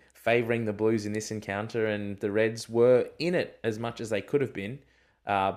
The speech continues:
but, yeah, they just didn't quite have the, the full squad, um, that we have known the Reds to be successful. Like, we've,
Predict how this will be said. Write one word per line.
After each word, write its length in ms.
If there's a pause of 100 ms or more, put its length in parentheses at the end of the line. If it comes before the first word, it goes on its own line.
but, 460 (120)
yeah, 220
they 160
just 320
didn't 440
quite 340
have 580
the, 480 (320)
the 100
full 580 (420)
squad, 600 (260)
um, 640
that 240
we 260
have 260
known 440
the 100
Reds 300
to 80
be 120
successful. 640
Like, 240
we've, 140